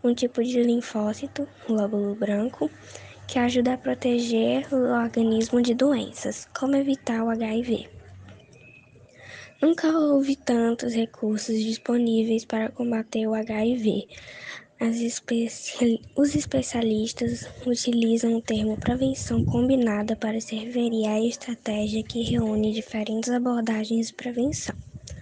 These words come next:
As intervenções podem ser comportamentais, informação, incentivo ao uso da camisinha, redução de danos, et cetera.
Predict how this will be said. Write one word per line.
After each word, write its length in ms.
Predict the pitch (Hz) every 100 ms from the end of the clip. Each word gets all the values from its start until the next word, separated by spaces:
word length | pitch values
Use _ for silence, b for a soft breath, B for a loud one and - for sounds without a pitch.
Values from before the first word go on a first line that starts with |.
| B B B B B B B
As 200 | 254 269
intervenções 1000 | 285 277 262 247 233 233 - 220 220 233 - -
podem 460 | 226 214 220 226
ser 340 | 233 - 220 -
comportamentais, 1600 | - 233 285 - 254 - - 240 220 214 214 208 208 226 320 - - - - B B B B 247
informação, 960 | 240 233 220 220 226 - 233 233 233 - -
incentivo 1080 | 220 - 220 214 - 233 233 233 226 226
ao 160 | 233 220
uso 380 | 220 214 214 208
da 140 | 214
camisinha, 880 | 214 - 214 208 214 214 240 277 339 - B B B B B
redução 580 | - 254 254 262 247 233
de 160 | 233 226
danos, 480 | 226 233 240 254 247
et 260 | 233 -
cetera. 640 | 294 - - - - -